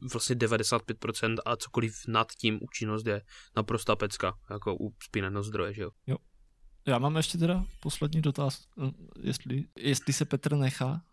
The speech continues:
Speaker 2: <laughs> a to, eh, jste zastáncem toho mít v počítači, eh, takhle jeden disk, ty tam máš ten dvouterovej, vyhovuje ti to, eh, mít, mít všechno na jednom disku,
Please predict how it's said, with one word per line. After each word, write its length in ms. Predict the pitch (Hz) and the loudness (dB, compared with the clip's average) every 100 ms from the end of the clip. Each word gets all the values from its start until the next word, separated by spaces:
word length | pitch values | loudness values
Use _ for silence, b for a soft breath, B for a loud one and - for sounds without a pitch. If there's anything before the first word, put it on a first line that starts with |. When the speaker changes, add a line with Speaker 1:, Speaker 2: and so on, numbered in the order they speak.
| 175 | -6
Speaker 2:
<laughs> 360 | 220 - - - | -2 -2 -4 -6
a 60 | 135 - | -8 -4
to, 180 | 127 123 B B B B - | -2 -2 B B B B 0
eh, 40 | 120 117 117 120 120 | 4 4 4 4 2
jste 340 | - - 123 | 0 0 0
zastáncem 640 | 117 117 - 110 120 135 131 | 2 2 2 2 2 0 0
toho 360 | 120 120 127 135 | 2 2 4 2
mít 360 | - 120 117 - | 2 2 2 0
v 180 | - - | -8 -2
počítači, 760 | 120 - 123 113 - 127 135 | -2 0 0 0 2 2 2
eh, 240 | 147 147 - - 117 120 120 120 - | 0 -2 -2 0 2 2 0 -2 -4
takhle 320 | 117 113 120 | -4 0 2
jeden 320 | 117 117 131 | 4 4 2
disk, 300 | 110 - - | 0 -4 -8
ty 120 | - | -8
tam 160 | 107 107 | -2 0
máš 220 | 107 110 | 0 0
ten 260 | 127 120 113 | 0 2 2
dvouterovej, 680 | 113 113 117 107 95 104 | 2 2 2 4 4 0
vyhovuje 480 | - 123 120 113 113 | 4 4 4 4 2
ti 160 | 104 110 | 2 2
to, 280 | 95 143 95 85 | 2 2 2 2
eh, 220 | 101 104 | 2 2
mít, 220 | 104 101 - - | 2 2 -2 -6
mít 180 | 104 - | -4 -2
všechno 640 | - 113 - 107 104 110 | -2 -2 0 0 2 2
na 140 | 101 104 | 2 2
jednom 300 | 104 104 104 | 2 2 2
disku, 400 | 104 - - | 0 -4 -6